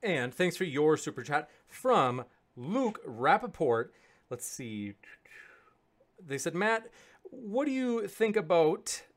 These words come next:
Ray's question about the origin of the universe? How can you have a worldview that doesn't for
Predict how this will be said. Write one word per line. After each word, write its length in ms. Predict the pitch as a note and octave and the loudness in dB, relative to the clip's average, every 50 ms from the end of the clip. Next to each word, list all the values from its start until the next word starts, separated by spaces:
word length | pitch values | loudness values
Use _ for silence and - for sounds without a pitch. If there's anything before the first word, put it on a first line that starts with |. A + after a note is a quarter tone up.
| _ _ | _ _
Ray's 400 | - D3 C#3+ D#3 E3+ F3+ G#3+ G#3+ | -10 -4 0 2 2 2 2 0
question 340 | - - E3+ D#3 - - D#3+ | 0 0 0 0 2 0 0
about 200 | D3+ C#3+ D3 C#3+ | 2 4 4 2
the 120 | D3+ D3 B2 | 2 -2 -2
origin 420 | - E3 E3 E3+ E3 C#3 C#3+ D3+ | 2 4 4 4 4 2 0 -2
of 120 | C#3 B2 | -4 -4
the 100 | A2+ B2+ | -4 -8
universe? 680 | A#2+ A#2 C#3 F#3+ A#3 A#3+ C#3+ B2 A#2 A#2 C3+ D3+ - - - - - _ | -6 -2 0 2 2 2 2 2 0 0 0 -4 -8 -14 -18 -20 -20 _
How 220 | - - A3+ B3 B3 | -8 -4 -2 -2 0
can 180 | A#3+ A#3+ A#3 | 0 -2 -2
you 100 | A3+ G#3+ | 2 2
have 100 | G3+ F#3 | 2 2
a 80 | F#3 E3 | 2 0
worldview 460 | D3 D3+ D#3+ E3+ E3+ C#3 D#3+ E3 D#3 | 2 2 2 2 2 0 -2 -2 2
that 220 | D#3 D#3 D3+ B2 A#2 | 2 0 0 -2 -2
doesn't 540 | D3 C#3+ D3 C#3+ - D#3 D3 D3 - - - _ _ _ _ _ _ _ _ _ _ _ _ | 0 0 0 0 -2 -4 -4 -6 -8 -12 -18 _ _ _ _ _ _ _ _ _ _ _ _
for 640 | _ _ - - _ _ - E3 D#3+ D#3+ D#3 D3+ D3+ | _ _ -20 -20 _ _ -2 0 2 4 4 4 4